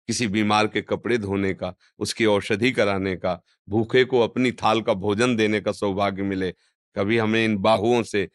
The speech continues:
किसी को उठाने का सौभाग्य मिले, ये भावना रखो,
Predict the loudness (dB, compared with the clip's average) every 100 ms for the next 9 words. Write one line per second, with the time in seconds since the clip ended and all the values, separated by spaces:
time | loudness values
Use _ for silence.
0 | _ _ -6 -4 -2 0 -2 -2 -2 0
1 | -2 -2 -4 -4 -4 -4 -6 -4 -6 -8
2 | _ _ -6 -2 2 2 0 2 4 6
3 | 6 4 2 -2 -8